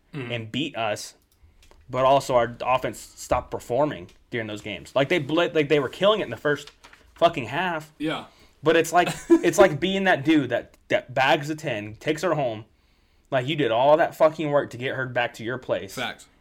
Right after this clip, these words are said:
Speaker 2: And then you get in bed and you bust in, like,
Speaker 1: Mm.
Speaker 2: fifteen seconds.
Speaker 1: That, that's, uh, overwhelming.
Speaker 2: That's what
Speaker 1: Then you gotta
Speaker 2: Atlanta's
Speaker 1: go, you gotta go round two.
Speaker 2: That was Atlanta's season this year.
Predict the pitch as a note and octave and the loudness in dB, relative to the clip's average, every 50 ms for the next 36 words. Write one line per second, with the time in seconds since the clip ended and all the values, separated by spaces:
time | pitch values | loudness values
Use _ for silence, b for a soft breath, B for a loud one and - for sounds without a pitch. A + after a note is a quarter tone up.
0 | _ - B2 B2 C3 C3 A#2+ A#2 A#2 A2 G#2+ A2+ A#2+ B2+ C#3+ C#3 C#3 C#3 C#3 B2 | _ -12 -10 -8 -8 -8 -8 -8 -8 -10 -8 -2 0 0 0 0 2 2 2 4
1 | G#2+ A2 A2 - - A#2+ B2+ B2+ B2 A#2+ A#2 A#2 A2+ - _ - C3+ - - - | 2 0 -2 -6 -8 -10 -8 -8 -6 -8 -8 -10 -14 -8 _ 0 0 0 0 -4
2 | - - - - - - _ _ - B2 B2 B2+ A#2 E3+ E3+ E3 D#3+ D#3+ - D3+ | -10 -14 -16 -18 -20 -20 _ _ -8 -8 -6 -4 -4 -2 -2 -2 -2 0 0 0
3 | C#3+ D3 - - C#3 B2+ A#2 - C3 A#2 - - - - - - - G#2 A#2 A#2 | 0 -2 -4 -8 -8 -8 -6 -4 -4 -4 -4 -6 -14 -20 -20 -16 -12 -10 -10 -8
4 | A2+ - - - G#2 A#2 A#2+ A#2+ - - - - - - G#2 A2 G2+ - - B2+ | -10 -12 -14 -12 -10 -8 -8 -8 -10 -14 -18 -20 -20 -18 -18 -16 -16 -14 -12 -10
5 | A#2 A2+ B2+ C3 - - - F#3 F#3 - D#3 D3+ D#3 D#3 D#3+ D#3+ D3+ C#3+ C3+ C#3 | -4 0 2 2 2 4 6 6 6 6 6 6 6 6 6 6 4 4 4 2
6 | B2 C3 C#3 G#3 G#3+ - C3+ A#2 A#2 B2 B2 G#2+ G2+ - C3+ C#3+ G#2+ - C#3 C#3 | 0 0 2 2 2 2 0 -2 -2 -4 -4 -6 -8 -10 -10 -10 -10 -4 0 4
7 | D3 E3+ F3 F#3+ F3+ D#3 D#3+ C#3 A#2+ B2+ C#3 C#3 C#3+ D3+ D3+ C#3 - - - - | 4 6 6 4 2 2 2 0 0 0 0 2 2 2 0 -2 -4 -6 -6 -6
8 | C3 C#3+ A#2 A2 A2 G2+ G2 F#2 - - G2 C#2+ D2+ - | -6 -6 -6 -6 -10 -12 -12 -14 -14 -14 -14 -14 -16 -18